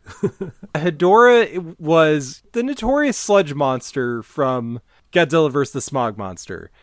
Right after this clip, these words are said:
Speaker 2: And I thought Hedorah had it in the bag for a little bit there, 'cause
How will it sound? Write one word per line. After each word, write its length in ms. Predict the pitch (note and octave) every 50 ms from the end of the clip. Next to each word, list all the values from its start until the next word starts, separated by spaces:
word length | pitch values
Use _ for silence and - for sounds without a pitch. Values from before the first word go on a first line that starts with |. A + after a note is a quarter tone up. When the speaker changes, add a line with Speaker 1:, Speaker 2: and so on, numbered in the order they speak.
| _ _ _
Speaker 2:
And 760 | - D3 D#3 D#3 D3+ D3+ D3+ D3 D3 C#3+ C#3+ C#3 C3+ B2 - -
I 100 | G3 G3
thought 380 | - - B3 C#4+ C#4+ B3 - - _ _ -
Hedorah 380 | F#3 G#3+ F#3 A#3 A#3 A#3+ G#3+
had 200 | F#3 G#3+ A3 A3+
it 40 | A3+ A3+
in 100 | A3 G#3+
the 60 | F#3+
bag 580 | D3+ G3 A3 A#3 F#3+ B2 G2+ F#2+ - - F3+
for 140 | - - F#3
a 60 | E3+
little 200 | D3+ E3 F3+ E3
bit 220 | C3 C3+ B2+ G2+ -
there, 240 | A2+ G#2+ G2 F2+ F2
'cause 400 | - - D#3+ D3 B2+ - -